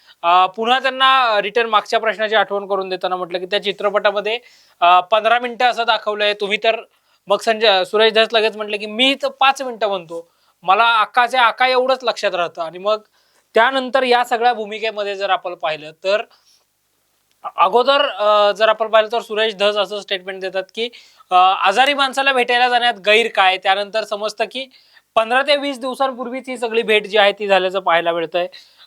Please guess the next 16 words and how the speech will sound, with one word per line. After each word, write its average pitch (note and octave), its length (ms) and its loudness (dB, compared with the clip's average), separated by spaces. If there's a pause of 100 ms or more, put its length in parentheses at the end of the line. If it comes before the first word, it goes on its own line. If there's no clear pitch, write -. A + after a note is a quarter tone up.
अ, E3+ 120 6
मग B3 320 2 (220)
भाज-, F#3+ 260 0
भारतीय G3+ 320 0
जनता A3 200 0
पक्षाचे G#3 640 -2
प्रदेशाध्यक्ष, G3 680 -6
कामठी F#3 400 0
विधानसभेचे F#3 560 -4
आमदार F3+ 480 0 (420)
आणि D#3+ 160 -4
राज्याचे G3 640 0 (100)
महसूल F#3+ 420 -4
मंत्री A#3+ 320 -4
चंद्रशेखर G3+ 500 -2
बावनकुळे F#3 600 0